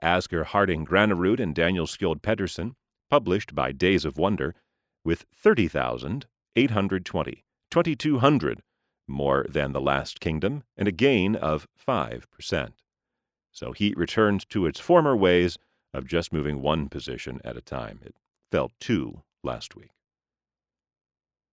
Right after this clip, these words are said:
After sinking one position at a time for three weeks in a row, moving back up one to number six,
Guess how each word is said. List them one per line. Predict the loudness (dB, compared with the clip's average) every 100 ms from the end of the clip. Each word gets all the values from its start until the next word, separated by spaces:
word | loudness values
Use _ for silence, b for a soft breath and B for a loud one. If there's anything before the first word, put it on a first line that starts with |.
| _ _ _ _ _ _ _
After | -4 0
sinking | 2 4 4 4 4
one | 6 6 6
position | 2 2 2 2
at | 0
a | 0
time | 2 2 0
for | 0 -4
three | -2 -2
weeks | 2 0 0
in | -2
a | 2
row, | 4 6 4 -2 _ _ _
moving | -4 -2
back | 0 0 2
up | 2 2
one | -6 -4 -4 -6 -8
to |
number | -6 -4 -4 -8
six, | -2 0 0 -2 -14